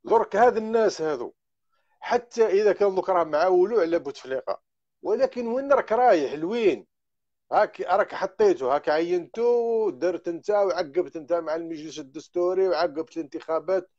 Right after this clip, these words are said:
وخيطته وفتو. من بعد، من بعد راك رايح في خلال سنه تعاود ترجع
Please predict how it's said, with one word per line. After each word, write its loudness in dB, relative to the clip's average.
وخيطته 0
وفتو. -2
من -6
بعد، 6
من -6
بعد 4
راك 0
رايح 4
في -2
خلال 2
سنه 0
تعاود 0
ترجع 0